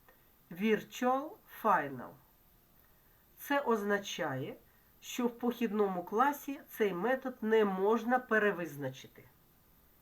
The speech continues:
Заборонено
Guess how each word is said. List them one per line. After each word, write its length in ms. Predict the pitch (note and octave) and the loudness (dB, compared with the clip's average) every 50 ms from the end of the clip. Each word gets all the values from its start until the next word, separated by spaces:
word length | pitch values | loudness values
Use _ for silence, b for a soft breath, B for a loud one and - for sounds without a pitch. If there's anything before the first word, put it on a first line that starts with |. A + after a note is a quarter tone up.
| _ _ _ _ _ _ _ _ _ _ _ _ _ _ _ _ _ _ _ _ _ _ _ _ _ _ _ D3+ | _ _ _ _ _ _ _ _ _ _ _ _ _ _ _ _ _ _ _ _ _ _ _ _ _ _ _ -12
Заборонено 760 | D#3 F3 G3+ F3+ F#3 G3+ F3+ E3+ C#3 C3+ C3 A#2+ A#2+ C3+ | -2 0 0 0 2 0 0 0 0 -2 -4 -6 -8 -12